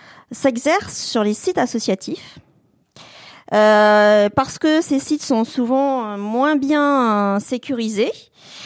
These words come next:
Et ils créent, par exemple, des faux sites. Donc, euh, justement, parce qu'ils se sont rendus compte que l'association n'a pas pris le point com, par exemple.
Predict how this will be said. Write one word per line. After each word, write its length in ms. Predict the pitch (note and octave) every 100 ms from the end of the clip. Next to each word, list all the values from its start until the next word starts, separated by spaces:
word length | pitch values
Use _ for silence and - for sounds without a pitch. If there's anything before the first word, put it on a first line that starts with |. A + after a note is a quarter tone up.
| - - - - -
Et 260 | - D#4+ F#4
ils 180 | D#4 B3+ -
créent, 260 | - - F4+
par 160 | - B3
exemple, 360 | B3 D#4 F4
des 180 | A3+ A3
faux 240 | A#3+ E4
sites. 800 | F4 - E4+ - - - - - -
Donc, 400 | - A3+ A3+ -
euh, 140 | A#3 A3
justement, 400 | C4+ C#4 D4 E4
parce 120 | F4
qu'ils 120 | A#3+
se 100 | A#3
sont 160 | A#3 B3
rendus 300 | C4 C#4 C4+
compte 320 | C#4+ D#4+ E4
que 920 | C4 A3 G#3+ G#3 G3+ G3+ F3+ A#2 A#2 B2
l'association 640 | A#3 C4+ B3+ B3+ - D4
n'a 80 | A3+
pas 160 | G#3
pris 160 | - C4+
le 120 | C4
point 240 | B3+ B3
com, 280 | B3+ A3 A3
par 180 | G3+ E3+
exemple. 420 | G#3+ G#3+ F#3+ -